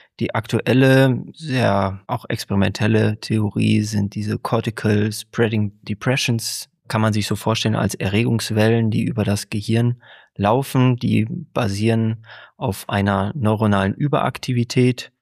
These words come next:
die dann letztendlich zu neuronalen Funktionsänderungen führt und vor allen Dingen zur Aktivierung von nozizeptiven Bahnen und trigeminalen Hirnnervenkernen, die in der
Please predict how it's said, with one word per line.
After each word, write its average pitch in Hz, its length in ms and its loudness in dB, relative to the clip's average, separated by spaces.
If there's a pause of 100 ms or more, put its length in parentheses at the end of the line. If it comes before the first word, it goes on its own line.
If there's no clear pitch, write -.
(140)
die 98 160 0
dann 107 300 2
letztendlich 101 640 -2
zu 107 400 -2
neuronalen 104 580 0
Funktionsänderungen 120 880 0
führt 113 540 0 (720)
und 107 160 0
vor - 240 -4
allen 113 300 2
Dingen 113 260 0
zur - 260 -2
Aktivierung 113 640 0
von 104 420 0
nozizeptiven 104 880 -2
Bahnen 95 600 0
und 104 500 0 (140)
trigeminalen 101 680 0
Hirnnervenkernen, 107 960 0
die 104 220 -2
in 104 180 -4
der 104 240 -2